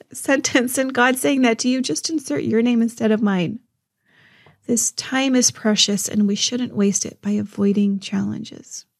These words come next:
But then, you know, in verse twenty-two, the servant that had two talents came and said, "Here, I've gained another two." "Well done, good and faithful servant. Thou hast been faithful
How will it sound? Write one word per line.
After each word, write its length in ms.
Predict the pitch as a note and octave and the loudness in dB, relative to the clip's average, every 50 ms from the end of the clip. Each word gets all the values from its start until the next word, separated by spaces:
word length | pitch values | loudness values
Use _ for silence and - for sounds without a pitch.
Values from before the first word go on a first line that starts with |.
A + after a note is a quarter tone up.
| _ _ _ _ _ _ _ _ _ _ _ _ _ _ _ _ _ _ _ _ _ _ _ _ _ _ _ | _ _ _ _ _ _ _ _ _ _ _ _ _ _ _ _ _ _ _ _ _ _ _ _ _ _ _
But 140 | - E4+ - | -10 -6 -2
then, 320 | - A#4 A#4 A#4 A#4 A4+ | 0 2 4 4 2 2
you 140 | G#4 D4+ D#4+ | 2 2 4
know, 160 | D#4+ D#4+ D#4+ | 4 4 4
in 100 | D#4 D#4 | 4 2
verse 220 | D4 D#4 D#4 - - | 2 2 0 0 -2
twenty-two, 800 | - D4+ D4 D4 D4 C#4 - C#4+ C4 A#3 G#3+ G#3+ G#3+ B3 C#4 - _ _ _ _ _ _ _ _ _ _ _ _ _ _ _ | -4 -4 -4 -4 -2 -2 0 2 4 4 4 4 2 0 -2 -6 _ _ _ _ _ _ _ _ _ _ _ _ _ _ _
the 100 | - G3+ | -10 -8
servant 380 | - - F3 F3+ G3+ A3+ A#3 | -4 -2 -2 0 0 0 -2
that 60 | - | -2
had 180 | C4 C4+ D4 D4+ | -2 -2 -2 -2
two 160 | - - A4+ A4+ | 2 0 0 0
talents 400 | - C#4+ A#3 A3+ A#3 A3+ A3 - | 2 2 2 2 2 0 -2 -4
came 220 | - - A#3+ A3+ A3 | -4 -2 0 0 0
and 120 | A3 G#3+ | 0 -2
said, 480 | G#3+ - - A3 G#3+ G#3 G#3 G#3 G3+ - _ _ _ _ _ _ _ | -4 -2 0 0 2 2 0 -2 -4 -8 _ _ _ _ _ _ _
"Here, 320 | _ - E4+ F4+ C#4+ - - | _ -2 2 2 2 2 2
I've 260 | - B3 C#4 D4 C#4 | 2 2 2 0 -2
gained 260 | - C#4+ C#4 C#4 C4 | -4 -4 -4 -2 -2
another 360 | C#4 B3 B3 A#3+ A3 A3 A3 | -2 -2 0 0 0 0 0
two." 380 | G#3+ - - G#3 - - - - - _ _ _ _ _ _ _ _ _ _ _ _ _ - | 0 0 0 0 0 -2 -2 -8 -14 _ _ _ _ _ _ _ _ _ _ _ _ _ -8
"Well 220 | C4 C#4 D4 D4 | -6 -6 -6 -6
done, 580 | C#4+ - C4 B3+ C4+ C#4 C4 A#3+ A3 G#3 - - _ | -6 -8 -8 -6 -6 -4 -2 -2 -2 -2 -4 -8 _
good 180 | - - A3 G#3 | -2 -2 0 2
and 160 | G#3 G#3 G#3 | 2 0 0
faithful 340 | - G#3+ G#3 F#3+ - G#3 G#3 | 0 0 0 0 -2 -4 -4
servant. 540 | - - G#3+ G3+ G3 G3 F#3+ - - - _ | -4 -2 -2 0 0 -2 -4 -4 -8 -14 _
Thou 280 | - C#4 D4 D4 D4 | -10 -6 -6 -4 -4
hast 200 | D4 C#4 C4+ - | -4 -6 -8 -10
been 160 | - C4+ B3+ B3 | -10 -10 -12 -12
faithful 720 | B3+ - - B3+ C4 B3+ B3+ - - A#3+ A3 G3+ F#3+ F#3 | -10 -6 -4 -4 -4 -4 -6 -4 -2 0 0 0 0 -4